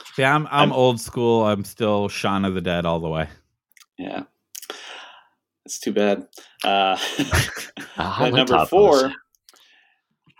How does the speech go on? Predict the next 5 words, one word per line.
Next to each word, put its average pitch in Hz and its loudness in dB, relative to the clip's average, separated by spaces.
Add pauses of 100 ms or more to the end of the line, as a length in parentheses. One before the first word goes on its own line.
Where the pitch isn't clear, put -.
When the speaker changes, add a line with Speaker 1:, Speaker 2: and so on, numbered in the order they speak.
Speaker 2:
had, 131 2
had 143 6
this 135 2
title, 107 2 (420)
like, - -10